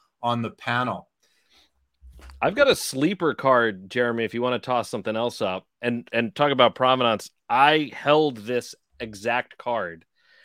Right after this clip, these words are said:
Speaker 1: In the
Speaker 2: And
Speaker 1: auction?
Speaker 2: Yes.
Speaker 1: Which one? I'll bring it
Speaker 2: It's,
Speaker 1: up.
Speaker 2: it, search Black Six. Uh, the, not the number six, but S I X. It's spelled out.
Speaker 1: Too late. I'll have to research. Hold on a second.
Speaker 2: Yep,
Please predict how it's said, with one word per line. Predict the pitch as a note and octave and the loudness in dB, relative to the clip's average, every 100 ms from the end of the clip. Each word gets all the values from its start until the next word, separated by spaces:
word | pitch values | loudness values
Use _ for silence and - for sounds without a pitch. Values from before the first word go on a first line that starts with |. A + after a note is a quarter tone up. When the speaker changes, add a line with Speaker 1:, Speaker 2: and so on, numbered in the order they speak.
| - | -8
Speaker 1:
In | C#3 | -2
the | D3 | 4
Speaker 2:
And | C3 | 6
Speaker 1:
auction? | D#3+ - A3+ B3 _ _ _ | 4 2 -4 -6 _ _ _
Speaker 2:
Yes. | C3 C#3+ B2+ G2 - - | 4 6 6 4 -4 -8
Speaker 1:
Which | D#3+ - | -6 -2
one? | E3+ A2+ F#2 | 0 0 -2
I'll | A#2 | -10
bring | C#3 C#3 | -6 0
it | C3+ | 2
Speaker 2:
It's, | C#3 | 2
Speaker 1:
up. | - _ | -2 _
Speaker 2:
it, | C3 C#3+ _ - | -6 -6 _ -6
search | - E3 D#3 A2+ | 2 2 2 -6
Black | G#2 A#2+ C#3+ E3+ - - | -6 0 2 0 -4 -18
Six. | - - C3 F#2 - - - - - - - - - - - - | -14 -6 -6 -6 -10 -18 -18 -20 -20 -20 -20 -20 -18 -18 -18 -10
Uh, | A2+ | -4
the, | A2 B2+ A#2+ | 2 2 4
not | B2+ D3+ - | 0 0 0
the | |
number | D3+ D3+ D3+ | -2 0 -2
six, | - D#3+ - | -4 -6 -2
but | B2+ A#2 _ _ - | -2 -2 _ _ -4
S | B2+ - | -2 0
I | C3+ A2 | 0 0
X. | F2 D#2+ - - - - - | -4 -8 -20 -20 -20 -20 -20
It's | G2+ | -18
spelled | - A#2 G#2+ | -10 -6 -4
out. | G#2 A#2+ - | -4 -6 -8
Speaker 1:
Too | B2 | -8
late. | G#2 F#2+ F#2 - _ _ _ _ _ _ _ _ _ _ _ _ _ _ _ _ _ _ _ _ _ _ _ | -6 -6 -8 -18 _ _ _ _ _ _ _ _ _ _ _ _ _ _ _ _ _ _ _ _ _ _ _
I'll | F#2 | -8
have | F#2+ G2 | -4 -4
to | - G2 | -4 -8
research. | G2 F#2 G2 D#2+ - | -6 -6 -8 -8 -6
Hold | F#2 F2+ | -4 -2
on | F2+ | -2
a | E2+ | -4
second. | - F2 F2 E2 | -6 -6 -6 -8
Speaker 2:
Yep, | A2+ C3+ | -6 -6